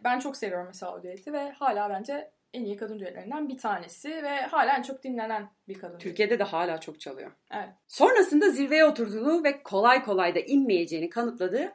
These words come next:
Speaker 2: I Am Sasha Fierce geliyor. On sekiz Kasım iki bin sekizde yayınlanıyor ve ard arda bir numara olan üçüncü albüm oluyor.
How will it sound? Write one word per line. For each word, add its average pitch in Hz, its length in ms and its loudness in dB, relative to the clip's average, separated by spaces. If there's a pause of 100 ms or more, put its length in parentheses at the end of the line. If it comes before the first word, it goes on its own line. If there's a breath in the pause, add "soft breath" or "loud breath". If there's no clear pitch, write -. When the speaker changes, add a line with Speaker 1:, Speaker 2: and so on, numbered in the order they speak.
(140)
Speaker 2:
I 214 200 6
Am 339 180 0 (240)
Sasha 226 280 -4
Fierce 175 360 -6
geliyor. 143 260 -10 (100)
On 294 160 8
sekiz 302 320 -2
Kasım 233 380 -4
iki - 180 -10
bin 254 80 -4
sekizde 226 360 -4
yayınlanıyor 339 520 4 (200)
ve 196 160 0
ard 302 260 8
arda 220 320 6
bir 302 160 6
numara 214 260 4
olan 233 320 -2
üçüncü 202 320 -4
albüm 151 260 -2
oluyor. 147 240 -12